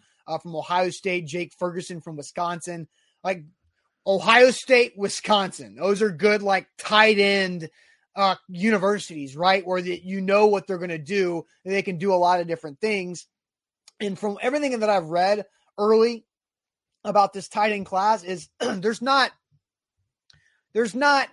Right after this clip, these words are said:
um, the elite prospect in this class. Like, there's some solid prospects in this tight end class, but there's no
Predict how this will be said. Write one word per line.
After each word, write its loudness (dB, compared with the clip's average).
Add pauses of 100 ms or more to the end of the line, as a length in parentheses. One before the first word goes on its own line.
um, 2 (640)
the -2
elite -2
prospect -6
in -10
this -12
class. -14
Like, -8
there's -2
some -8
solid 4
prospects 0
in -8
this -10
tight 0
end -8
class, 2
but -12
there's -4
no 2